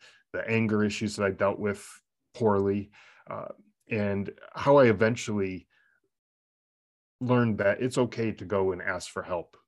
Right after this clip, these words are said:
for whatever it is that you're dealing with, whether it's the grief or it's the, uh, the, the P T S D or whatever you might be dealing with,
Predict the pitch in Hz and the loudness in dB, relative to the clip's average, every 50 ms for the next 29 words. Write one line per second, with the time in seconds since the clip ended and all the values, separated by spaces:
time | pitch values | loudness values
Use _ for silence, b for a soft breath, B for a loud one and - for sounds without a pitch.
0 | _ _ _ - 101 87 87 87 87 87 - 101 98 120 123 127 117 104 98 90 | _ _ _ -8 -6 -6 -6 -6 -8 -10 -10 -4 0 4 4 4 4 4 0 -2
1 | 85 85 85 82 82 - - - 90 87 101 92 85 80 85 85 85 82 - _ | -2 -6 -10 -10 -12 -14 -10 -10 -10 -10 -10 -12 -12 -12 -12 -14 -14 -16 -20 _
2 | - - _ _ 95 87 92 90 92 90 - - - 95 87 104 107 101 95 87 | -20 -20 _ _ -12 -10 -8 -8 -10 -10 -8 -10 -10 -8 -6 -4 -4 -4 -4 -6
3 | - - - - 98 92 90 90 90 - - - - - 92 87 85 B B B | -10 -16 -14 -10 -10 -8 -8 -8 -10 -12 -16 -14 -10 -8 -8 -8 -8 B B B
4 | B B B B B - - - - - - - - _ _ _ _ _ _ _ | B B B B B -18 -16 -16 -14 -14 -16 -18 -20 _ _ _ _ _ _ _
5 | - _ _ _ - - - - - - - _ _ _ - 80 - - - - | -20 _ _ _ -16 -14 -14 -14 -14 -16 -18 _ _ _ -14 -14 -14 -12 -6 -6
6 | 120 107 - 113 107 101 - - - - 104 95 92 90 87 87 - - 101 95 | -6 -4 0 -2 -2 0 -2 -6 -8 -8 -8 -6 -6 -8 -10 -10 -8 -6 -4 -4
7 | 90 87 92 95 104 104 104 117 117 127 117 107 92 92 87 87 - _ _ 117 | -4 -6 -8 -8 -8 -2 -2 2 2 2 2 2 0 -6 -8 -10 -12 _ _ -14
8 | 101 104 101 98 95 95 - 107 90 92 135 160 147 113 95 95 95 - | -8 -6 -6 -4 -6 -8 -10 -12 -6 -2 0 0 0 0 -2 -4 -6 -8